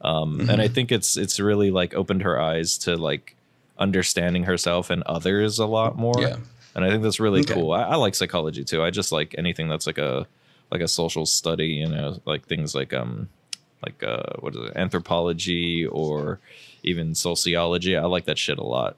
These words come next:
Speaker 1: 'cause people are fucking weird.
Speaker 2: Yeah.
Speaker 1: But, yeah.
Speaker 2: People are
Speaker 1: Yeah,
Speaker 2: weird.
Speaker 1: so she was, she was getting into that and, um,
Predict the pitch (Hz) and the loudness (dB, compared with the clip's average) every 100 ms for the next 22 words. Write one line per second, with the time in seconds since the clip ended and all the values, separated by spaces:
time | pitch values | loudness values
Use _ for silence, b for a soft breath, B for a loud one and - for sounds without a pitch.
0 | _ - - 98 90 82 80 78 76 73 | _ -12 -4 -4 0 -2 -2 -6 -6 -6
1 | 55 73 62 71 - b b b b b | -6 -8 -8 -10 -14 b b b b b
2 | b _ _ _ _ _ - - 62 58 | b _ _ _ _ _ -20 -4 -2 0
3 | - _ _ _ 117 104 - - 82 - | -4 _ _ _ 0 0 0 0 0 2
4 | 104 87 - 104 170 175 131 - 175 131 | 2 2 2 4 6 6 6 6 4 4
5 | 143 127 120 101 104 104 104 92 90 90 | 2 2 2 4 4 4 2 2 2 2
6 | 87 82 80 | 0 0 -4